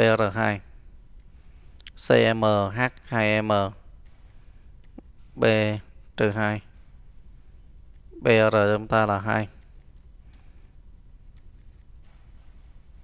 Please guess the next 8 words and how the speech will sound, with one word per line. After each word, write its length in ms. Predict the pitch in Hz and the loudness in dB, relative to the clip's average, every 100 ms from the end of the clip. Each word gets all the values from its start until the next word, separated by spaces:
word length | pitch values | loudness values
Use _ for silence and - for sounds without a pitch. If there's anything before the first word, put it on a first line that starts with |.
| - - - - - - - - - - | -20 -20 -20 -20 -20 -20 -20 -20 -20 -16
B 80 | - | 0
R 240 | 123 113 107 101 | 2 4 2 0
bốn. 220 | 101 110 - - - - - - - - - - - - - - - - - - - | -2 -6 -12 -20 -20 -20 -20 -20 -20 -20 -20 -20 -20 -20 -20 -20 -20 -20 -20 -20 -14
Đây 180 | - 110 | -2 2
là 120 | 104 | 2
phương 200 | 98 123 | 0 -4
trình 160 | 104 104 | -8 -6
một, 240 | 98 92 | -4 -4